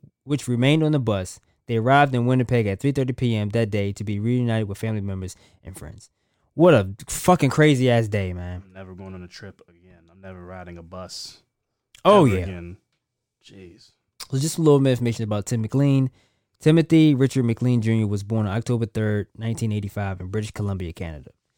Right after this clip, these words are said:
Speaker 1: He grew up w-, both in Winnipeg and Elie, um, in Manitoba, and he was twenty-two years old when he was killed on July thirtieth, two thousand eight.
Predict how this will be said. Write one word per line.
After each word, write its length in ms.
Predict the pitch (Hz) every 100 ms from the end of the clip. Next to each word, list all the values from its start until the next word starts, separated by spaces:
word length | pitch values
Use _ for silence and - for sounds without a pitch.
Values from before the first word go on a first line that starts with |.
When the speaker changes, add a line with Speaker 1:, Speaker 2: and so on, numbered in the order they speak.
| _
Speaker 1:
He 100 | -
grew 260 | 104 131 135
up 60 |
w-, 260 | 120 120 123
both 260 | - 123 117
in 100 | 110
Winnipeg 480 | 120 127 131 123 117
and 120 | 107
Elie, 320 | 113 107 101 - _ _ _ _ _
um, 200 | 107 104 -
in 300 | 104 101 95 _ _ _
Manitoba, 760 | 117 120 110 104 123 104 95 90 _ _ _
and 100 | 107
he 100 | 117
was 240 | 117 110 104
twenty-two 440 | - 151 170 -
years 240 | 160 143 123
old 260 | 120 113
when 140 | 107 110
he 80 |
was 160 | 110 101
killed 300 | - 139 135
on 100 | 110
July 300 | 107 113 120
thirtieth, 360 | 117 113 110 104
two 120 | 117
thousand 180 | 110 -
eight. 220 | 87 92